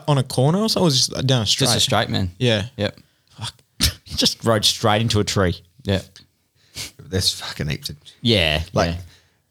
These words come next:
Speaker 3: yeah.
Speaker 4: it
Speaker 2: But
Speaker 4: is,
Speaker 2: I was
Speaker 4: it
Speaker 2: off
Speaker 4: is a
Speaker 2: the
Speaker 4: hard
Speaker 2: track.
Speaker 4: one.
Speaker 2: I was off the track a little bit.
Speaker 3: Yep.
Speaker 2: So you got, like, your main line.
Speaker 3: Yeah, yeah,
Speaker 2: And,
Speaker 3: yeah.
Speaker 2: like, a metre either side's pretty safe. But I was a fair way over 'cause I was trying to, like, go past Scott
Speaker 3: Yeah.
Speaker 2: or catch him.
Speaker 3: I've, um, you know, you,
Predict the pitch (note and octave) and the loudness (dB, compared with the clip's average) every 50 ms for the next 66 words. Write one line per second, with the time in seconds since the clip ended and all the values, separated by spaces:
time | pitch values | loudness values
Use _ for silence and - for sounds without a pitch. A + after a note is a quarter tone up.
0 | - A2 A2 G#2+ D3+ D3+ D#3 D#3 D#3+ D#3 D3+ C3+ D3+ C#3+ D3 C#3+ B2 G2+ - B2+ | -2 0 2 4 4 4 4 4 4 4 4 4 4 2 2 2 2 2 2 2
1 | G2+ F#2 - - - - _ _ _ - A#2 A#2 A#2 B2 B2 A2+ - A#2 - - | 2 0 -2 -6 -14 -16 _ _ _ 0 2 2 4 2 2 0 0 -2 -2 0
2 | A#2+ A#2 - - A2 A2+ A2 A2 A#2 D3+ F#3 F#3+ - - G#2 F#2 - - - - | 0 0 0 0 0 0 2 2 2 0 0 -2 -4 -2 -2 -2 -2 -2 -2 0
3 | B2+ A#2+ C#3+ - - A2+ A2+ G2+ - A#2+ G#2+ G#2+ G2+ G#2+ G#2+ G#2+ G#2+ A2+ C#3 F#3 | 0 2 2 0 0 0 0 0 0 0 2 2 4 4 4 4 4 4 4 2
4 | F#3+ - - - _ - A#2 A#2 A#2 G#2+ G#2+ G#2 - - A2 G#2+ G#2+ G2+ F#2+ A2 | 0 -4 -10 -20 _ -2 0 2 4 4 4 2 2 2 2 2 2 2 0 0
5 | G#2 G2+ G2 G2+ G2+ G2 G2 F#2+ G#2 - - F#2+ G2 G2 F#2+ - - G2 F#2+ - | 0 0 2 2 2 2 2 2 0 0 0 0 0 -2 -2 -2 -4 -2 -2 0
6 | A2+ G#2 A2 B2 - - _ _ _ _ _ _ _ - A2+ A2+ A2+ G2+ G#2+ - | 0 0 0 0 -2 -8 _ _ _ _ _ _ _ 0 2 2 2 2 0 -4
7 | - _ - A2 - - A2 G#2 G#2 G#2 G2 G2 G2 G2 G2 G2+ C3+ D#3+ D#3 - | -8 _ -12 -8 -2 0 2 2 4 4 4 2 4 2 2 2 2 0 -2 -6
8 | - - A2+ A2 G#2 F#2+ F#2 - - G2+ F#2+ F#2+ F#2 F#2 - _ - G#2 G2 - | -6 -2 0 2 2 0 -2 -2 0 0 2 2 0 -2 -4 _ -10 -8 -8 -6
9 | - G2 F#2 - F#2 F#2+ - - A#2 A#2+ D#3 - - - - F2 E2+ D#2+ D#2+ F2 | -4 -4 -2 0 0 0 0 0 0 -2 -2 -2 -8 -12 -4 -2 0 0 0 0
10 | - G2 - - - A#2 A2 C3 - - _ _ _ _ _ _ _ - A#2+ B2 | -2 -4 -4 -2 -2 -2 -2 -2 -4 -8 _ _ _ _ _ _ _ -2 0 2
11 | C3 A#2+ B2+ A#2+ A2+ G#2 G2+ G2+ G2+ F#2+ - - - C3 A#2+ A2+ A2+ A2+ A#2 - | 2 4 2 2 2 2 0 0 -2 -4 -6 -6 -4 0 2 2 2 2 0 -2